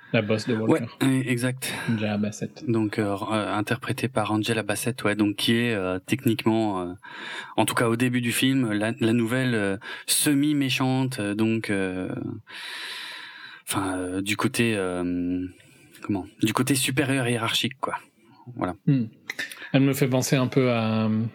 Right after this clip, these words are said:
Speaker 1: mais c'était pas elle, hein, je pense qu'il le jouait,
Speaker 2: Hmm.
Speaker 1: mais dans, euh... Suicide Squad.
Speaker 2: Ah ouais, exact.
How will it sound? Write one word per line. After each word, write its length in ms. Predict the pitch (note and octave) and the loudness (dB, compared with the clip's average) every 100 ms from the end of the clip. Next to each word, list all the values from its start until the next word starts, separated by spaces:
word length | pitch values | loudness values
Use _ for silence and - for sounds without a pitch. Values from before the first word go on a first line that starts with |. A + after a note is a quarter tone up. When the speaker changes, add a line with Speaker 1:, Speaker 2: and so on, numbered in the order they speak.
| - - _ - _ - - - - - _ - | -10 -20 _ -20 _ -18 -18 -18 -20 -20 _ 0
Speaker 1:
mais 80 | |
c'était 160 | B2 C3+ | 2 4
pas 160 | C#3+ D3 | 4 2
elle, 160 | A#2+ | 2
hein, 80 | A#2 | 0
je 80 | - | 0
pense 160 | B2+ | -2
qu'il 180 | - C3 | 2 2
le 100 | A#2 | 2
jouait, 280 | A#2 A#2+ C3+ - - - | 2 2 0 -4 -14 -2
Speaker 2:
Hmm. 140 | A#2 B2 | 2 4
Speaker 1:
mais 200 | A#2+ A#2 | 4 2
dans, 460 | A#2+ A#2 A2+ A2 A2 | 2 4 4 2 2
euh... 920 | G#2+ G#2+ G#2+ G#2+ G#2+ G2+ F2 F2 F#2 C#3+ - - _ _ _ _ _ _ _ _ - - _ _ | 2 2 0 0 0 0 -2 -2 0 -2 -6 -20 _ _ _ _ _ _ _ _ -20 -20 _ _
Suicide 360 | - C3+ - A2+ | 0 0 2 -2
Squad. 340 | - A#2 A#2 - - - _ _ _ _ - - A2 - | 0 0 -2 -10 -20 -20 _ _ _ _ -8 -4 -4 0
Speaker 2:
Ah 260 | C3+ E3+ | 2 2
ouais, 180 | D3+ C#3 C3 _ - | 0 -2 -6 _ 0
exact. 580 | C3 C3+ C3 C3 - | 2 2 -2 -4 -8